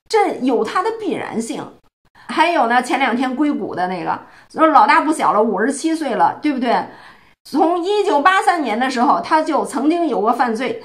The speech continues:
二零一六年的时候出国，然后回来以后带了那些恐怖主义的那些书回来，家里面搞了那么多的武器，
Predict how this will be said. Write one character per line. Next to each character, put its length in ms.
二 180
零 160
一 140
六 220
年 180
的 120
时 120
候 160
出 280
国， 220
然 140
后 160
回 240
来 160
以 120
后 220
带 260
了 100
那 160
些 160
恐 240
怖 140
主 160
义 160
的 100
那 180
些 100
书 300
回 160
来， 220
家 260
里 60
面 160
搞 220
了 240
那 260
么 80
多 200
的 140
武 240
器， 520